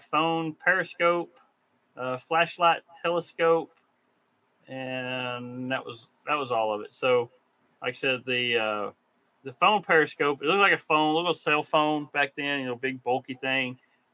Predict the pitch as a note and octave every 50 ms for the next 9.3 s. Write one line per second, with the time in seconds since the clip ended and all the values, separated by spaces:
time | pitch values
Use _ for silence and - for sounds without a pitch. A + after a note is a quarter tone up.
0 | _ - - B2+ C3 C3 B2+ B2+ B2 B2 A#2+ A#2+ A#2+ A#2 A2 A2 _ _ _ _
1 | _ _ _ _ _ - B2+ C3+ C3+ C3 C3 B2+ B2 B2 A#2+ A#2+ A#2 _ _ _
2 | - - E3+ E3+ E3+ D#3 D#3 C#3+ D#3 D3+ D3+ D3+ D3 C#3+ C#3+ C#3+ C#3 C#3+ C3+ -
3 | - - B2 B2 A#2 G2 - - - - - A#2+ - - - D#3 D3+ D3+ D3 C3+
4 | D3 C#3 C3+ - B2 B2+ B2 A#2+ A2+ B2 A#2+ B2+ C3+ C3+ C3 - C3 B2 A#2 -
5 | B2+ B2+ B2+ B2+ - B2+ A#2+ A#2+ A#2+ A2+ G2+ G2+ A2 G#2+ G#2+ - _ _ _ _
6 | _ _ - A#2+ A#2 B2 A#2+ A2+ G#2+ - - C3+ B2+ - - _ - C#3+ C3+ C3+
7 | - - - - B2+ A#2+ A#2+ A#2 _ - C3 B2 A#2+ - - - A#2+ A#2+ A#2+ A#2+
8 | A#2 A#2 A#2 _ _ _ _ _ _ _ _ _ - - A2+ A2 A2 A2+ A2+ G#2+
9 | G#2+ G#2+ G#2+ G2 D#2+